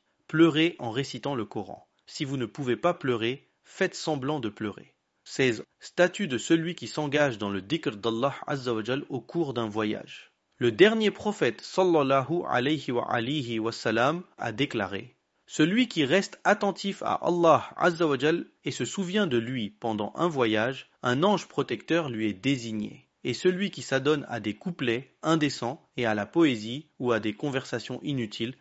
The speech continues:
un Satan se met à le poursuivre. Dix-sept. Vertu de rencontrer les autres avec le sourire.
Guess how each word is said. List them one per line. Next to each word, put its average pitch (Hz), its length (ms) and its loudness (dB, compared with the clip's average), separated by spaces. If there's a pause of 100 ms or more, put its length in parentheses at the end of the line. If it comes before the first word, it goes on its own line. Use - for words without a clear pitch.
(120)
un 117 160 -2
Satan 165 480 0
se - 160 -6
met 117 280 -2
à 107 60 -2
le 104 100 -2
poursuivre. - 760 -12
Dix-sept. 143 500 -6 (160)
Vertu 151 400 2
de 147 100 0
rencontrer 147 540 -2
les 113 220 0
autres 151 300 -2
avec 131 280 -2
le 117 80 -2
sourire. 107 640 -6